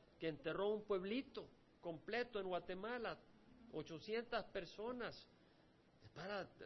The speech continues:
rasgar el corazón, y luego un terremoto en El Salvador. Hermanos, vivimos en tiempos difíciles. Y vamos a regresar a esto. Ahora, el profeta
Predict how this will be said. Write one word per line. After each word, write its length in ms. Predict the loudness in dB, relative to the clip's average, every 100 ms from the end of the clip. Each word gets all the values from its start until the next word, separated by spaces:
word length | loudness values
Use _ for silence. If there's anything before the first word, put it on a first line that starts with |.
| -4
rasgar 500 | 4 4 6 6 8
el 140 | 6 4
corazón, 640 | 4 6 2 0 0 0
y 80 | -4
luego 260 | -2 0 0
un 140 | -2
terremoto 640 | -2 -2 -6 -6 -6 -6
en 140 | -8 -8
El 80 | -6
Salvador. 560 | -6 -2 -2 0 -4 -6 -18 -20 -14 -6
Hermanos, 480 | 2 2 4 0 0
vivimos 420 | -2 2 2 4
en 80 | 2
tiempos 400 | 2 2 2 2
difíciles. 1040 | -2 0 0 0 0 4 4 2 -2 -12 -18 -20 -20 -20 -20 -20 -20 -20 -20 -20 -20 -20 -20 -20 -20 -20 -20 -20 -20 _ _ _ -16 0
Y 60 |
vamos 280 | 4 6 8
a 100 | 8
regresar 520 | 8 6 2 8 10
a 120 | 12 10
esto. 260 | 8 10
Ahora, 200 | 12 12
el 80 | 10
profeta 760 | 6 4 10 10 10 8 8